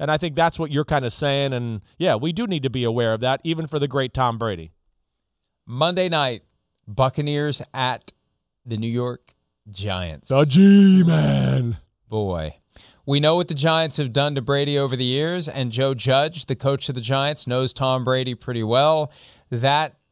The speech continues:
Speaker 2: is going to be, oh, it's in Tampa? Oh, I
Speaker 1: Yeah.
Speaker 2: thought it was in,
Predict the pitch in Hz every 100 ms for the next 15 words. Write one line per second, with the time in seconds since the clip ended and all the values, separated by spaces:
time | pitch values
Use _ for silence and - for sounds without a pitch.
0 | _ _ - 143 131 127 131 127 117 104
1 | 113 98 90 - _ _ _ _ _ _
2 | - 175 165 143 180 208 220 220 247 -
3 | 262 233 131 202 208 196 147 131 120 127
4 | 127